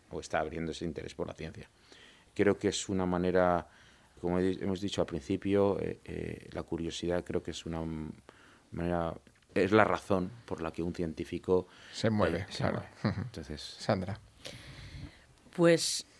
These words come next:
Speaker 3: más o menos diría que lo mismo, tratando de despertar un poco la curiosidad de los, de, de los niños, ¿no? De los niños, las niñas.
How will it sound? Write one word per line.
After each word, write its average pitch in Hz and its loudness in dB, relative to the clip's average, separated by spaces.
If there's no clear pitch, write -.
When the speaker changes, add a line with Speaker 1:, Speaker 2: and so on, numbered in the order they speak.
Speaker 3:
más 190 4
o 240 4
menos 202 2
diría 156 6
que 175 0
lo 139 4
mismo, 147 2
tratando 156 2
de 180 6
despertar 160 4
un 160 -4
poco 143 4
la 165 8
curiosidad 143 2
de 147 4
los, 127 0
de, 131 -4
de 131 2
los 127 0
niños, 131 2
¿no? 151 6
De 156 6
los 127 -2
niños, 147 2
las 131 2
niñas. 131 -4